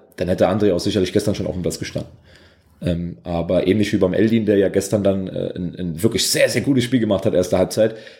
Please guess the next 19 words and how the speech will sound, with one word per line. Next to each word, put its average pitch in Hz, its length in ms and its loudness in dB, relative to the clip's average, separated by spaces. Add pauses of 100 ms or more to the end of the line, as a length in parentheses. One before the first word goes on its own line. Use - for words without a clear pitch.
(120)
ähm, 101 140 0
wo 107 100 2
sich 104 140 0
vielleicht 104 240 2
der 98 80 4
eine 104 120 4
oder 90 60 4
andere 104 220 0
ge-, 101 260 0
gewundert 101 260 0
hat, 104 120 0
was 90 160 0
wechseln 104 300 0
den 98 100 0
jetzt 98 160 -2
in 95 60 -4
der 87 80 0
Halbzeit 98 340 0
aus? 98 320 0